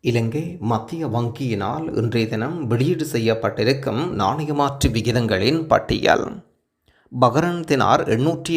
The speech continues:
ஐந்து ரூபா, குவைத் தினார் தொள்ளாயிரத்தி தொண்ணூறு ரூபா,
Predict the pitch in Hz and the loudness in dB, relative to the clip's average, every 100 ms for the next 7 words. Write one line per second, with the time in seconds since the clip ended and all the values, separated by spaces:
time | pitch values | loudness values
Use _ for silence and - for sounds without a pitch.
0 | - 110 120 117 123 147 120 139 - 139 | 0 2 2 0 0 2 4 4 2 -4
1 | 147 170 - 107 - - 110 139 170 160 | -2 -4 -2 2 2 2 0 0 0 -2
2 | 151 143 151 135 113 156 131 - | -2 0 0 2 2 2 2 4